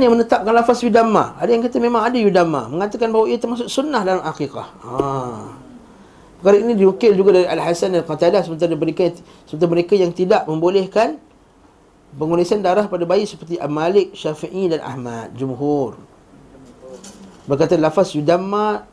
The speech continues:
keliru. Bahkan yang benar adalah, yang benar adalah yusamma. Mereka juga pula pengolesan darah pada bayi termasuk perbuatan kaum jahiliyah, dan telah dihapuskan oleh Islam.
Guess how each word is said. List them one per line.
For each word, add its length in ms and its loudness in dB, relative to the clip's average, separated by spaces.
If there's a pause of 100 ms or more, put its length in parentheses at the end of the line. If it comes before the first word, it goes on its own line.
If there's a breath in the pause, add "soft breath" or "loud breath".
(140)
keliru. 580 2 (400 soft breath)
Bahkan 380 -2
yang 100 -2
benar 320 -2
adalah, 460 -2
yang 160 -4
benar 240 -2
adalah 320 -2
yusamma. 1040 -6 (380 loud breath)
Mereka 400 4
juga 320 -2
pula 400 2 (160)
pengolesan 720 -2
darah 400 2
pada 160 -2
bayi 240 2
termasuk 400 -6
perbuatan 480 -4
kaum 480 2
jahiliyah, 960 2 (540 loud breath)
dan 160 -2
telah 260 2
dihapuskan 640 -2
oleh 320 -4
Islam. 880 0